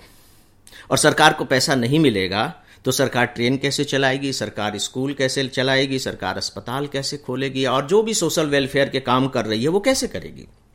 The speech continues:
वो सब इसलिए कर पा रही है क्योंकि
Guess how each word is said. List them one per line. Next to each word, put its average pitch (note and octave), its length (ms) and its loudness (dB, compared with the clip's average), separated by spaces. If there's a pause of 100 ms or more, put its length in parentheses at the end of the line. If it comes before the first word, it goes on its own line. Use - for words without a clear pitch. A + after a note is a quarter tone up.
(960)
वो C#3 60 0
सब D3 200 4
इसलिए G3+ 220 2
कर A2+ 160 -2
पा G#2 180 -4
रही G#2 160 -4
है E3 220 -2
क्योंकि G#3 920 2